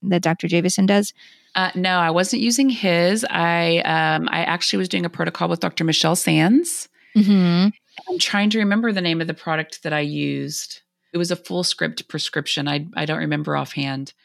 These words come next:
Speaker 2: but I did. It was a product that I took twice a day, and I did it for, like, a few weeks on, few weeks off, few weeks on, few weeks off.
Speaker 1: How did you feel on that? And did you see anything come out?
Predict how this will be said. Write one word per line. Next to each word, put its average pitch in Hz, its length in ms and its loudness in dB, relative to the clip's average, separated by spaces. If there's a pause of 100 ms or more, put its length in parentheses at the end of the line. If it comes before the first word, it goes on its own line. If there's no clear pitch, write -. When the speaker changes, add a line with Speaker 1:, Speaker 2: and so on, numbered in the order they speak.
(100)
Speaker 2:
but 151 260 -6
I 160 180 2
did. 160 280 0
It 165 140 0
was 170 180 2
a 165 60 -2
product 170 320 -2
that 165 100 0
I 160 60 -2
took 170 180 -8
twice 170 340 -4
a 185 60 -6
day, 160 500 0
and 165 160 -2
I 151 120 0
did 151 180 -2
it 151 180 -2
for, 147 560 0
like, 143 400 -2 (560)
a 151 60 -4
few 175 220 -2
weeks 170 260 -2
on, 156 380 2
few 151 200 -6
weeks 151 260 -4
off, 147 320 0
few - 180 -6
weeks 151 240 -6
on, 143 200 -4
few 147 160 -8
weeks 139 220 -8
off. 143 480 -6 (140)
Speaker 1:
How 214 160 2
did 202 180 4
you 185 80 4
feel 240 420 2
on 180 200 4
that? 160 200 2
And 165 120 2
did 175 180 -2
you 151 80 -4
see 214 300 -2
anything 190 360 2
come 165 220 -4
out? 143 200 -4